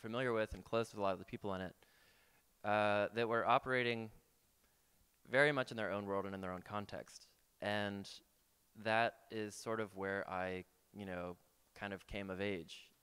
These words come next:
um, and learned, uh, an artistic and creative language that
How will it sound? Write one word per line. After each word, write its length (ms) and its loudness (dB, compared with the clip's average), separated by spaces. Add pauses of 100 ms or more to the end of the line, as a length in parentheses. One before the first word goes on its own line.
(100)
um, 400 0
and 120 -8
learned, 440 -2 (120)
uh, 300 -2 (240)
an 100 -8
artistic 420 -4
and 100 -8
creative 300 -6
language 440 -6
that 160 -6